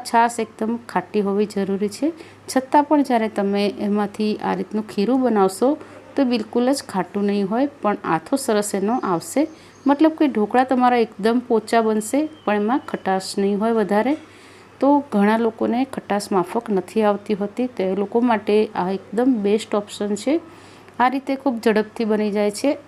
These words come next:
અને નથી આપણે દાળ ચોખાને પલાળી રાખવાની ઝંઝટ કે નથી આપણે લોટને દળાઈ અને એનું ખીરું બનાવવાની જર-,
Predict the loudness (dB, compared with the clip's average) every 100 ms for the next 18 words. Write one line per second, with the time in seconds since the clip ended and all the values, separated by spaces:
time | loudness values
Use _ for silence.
0 | -2 0 0 -2 -2 -2 -2 0 0 2
1 | 2 2 -2 -10 -4 -2 0 -2 -6 -20
2 | -20 -20 -20 -2 0 2 2 2 0 -2
3 | -2 -2 0 2 2 0 -2 -2 0 -2
4 | 0 -2 0 -2 -2 -4 -14 -20 -20 -20
5 | -20 -14 -14 -14 -8 -4 -4 -2 0 2
6 | 2 2 -2 -2 -2 -2 -4 -2 -2 -2
7 | -2 0 0 0 0 0 0 -2 -4 -8